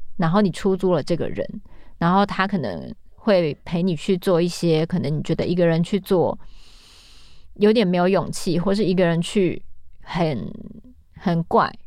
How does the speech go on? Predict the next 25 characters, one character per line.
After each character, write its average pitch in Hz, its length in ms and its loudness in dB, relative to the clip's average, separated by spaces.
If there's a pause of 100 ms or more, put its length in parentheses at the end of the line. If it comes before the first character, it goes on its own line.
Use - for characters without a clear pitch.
(120)
或 208 160 -2
是 226 120 2
你 175 240 4
可 175 160 -2
能 165 160 2
需 214 240 0
要 214 140 6
另 240 180 2
外 196 180 4
一 170 40 -2
个 170 100 2
人 156 320 0
为 220 160 4
你 165 140 0
做 202 160 0
的 170 100 2
事 180 180 0
情， 139 420 -4 (1000)
可 202 120 2
能 190 180 4
需 226 140 2
要 233 100 6
被 226 160 2
观 190 260 0
看， 196 260 -2